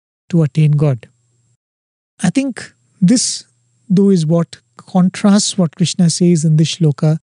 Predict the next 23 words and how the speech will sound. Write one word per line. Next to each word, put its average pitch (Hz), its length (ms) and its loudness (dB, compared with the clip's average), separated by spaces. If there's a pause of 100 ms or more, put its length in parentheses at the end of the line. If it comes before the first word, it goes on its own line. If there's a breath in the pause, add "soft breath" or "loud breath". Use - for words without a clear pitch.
(440)
and 156 220 2
the 151 80 0
shlokas 151 500 -2
to - 100 -4
follow 156 340 0
in 147 160 2
this 143 160 0
very 147 420 0 (560)
chapter. 175 440 -4 (920)
Till 294 160 0
now, 208 300 0
Krishna 196 340 0
said, 165 400 -2 (520)
"Think 196 260 0
of 180 180 -2
me 175 180 4
when 156 160 2
you 156 100 2
die. 139 260 -4 (800)
You 160 180 2
will 156 100 2
reach 170 320 -2
me." 120 180 -4